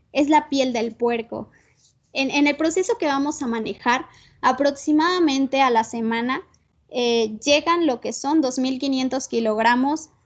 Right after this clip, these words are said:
de, de nuestros cueros, que es la piel del puerco. Posteriormente, vamos al proceso que es la, el trabajo y la conservación. Este se lleva a cabo en dos pasos. El trabajo es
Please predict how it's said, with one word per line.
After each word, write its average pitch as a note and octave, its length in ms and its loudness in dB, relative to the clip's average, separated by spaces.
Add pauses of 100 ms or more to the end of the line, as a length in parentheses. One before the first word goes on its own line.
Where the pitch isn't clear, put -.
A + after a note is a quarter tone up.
de, A3 560 -2
de A3+ 140 -4
nuestros A3+ 440 -6
cueros, A3+ 360 -4
que A3+ 80 -4
es A#3 100 -4
la A#3 160 -2
piel G#3+ 180 -2
del A3 180 -6
puerco. A3 480 -4 (920)
Posteriormente, C#4 1080 2 (1080)
vamos C4 440 2
al C4+ 160 -2
proceso B3 500 -6
que A#3 80 -6
es B3+ 120 -6
la, B3+ 100 -2
el B3 200 -4
trabajo B3+ 460 0
y F4 60 2
la C4 160 0
conservación. G#3+ 840 -8 (720)
Este D#4+ 640 -2 (180)
se B3 200 -2
lleva C4 240 2
a C4+ 80 0
cabo B3+ 260 0
en B3 140 0
dos A3 220 -6
pasos. - 540 -12 (520)
El C4+ 220 -2
trabajo D#4 500 2
es G4 320 -2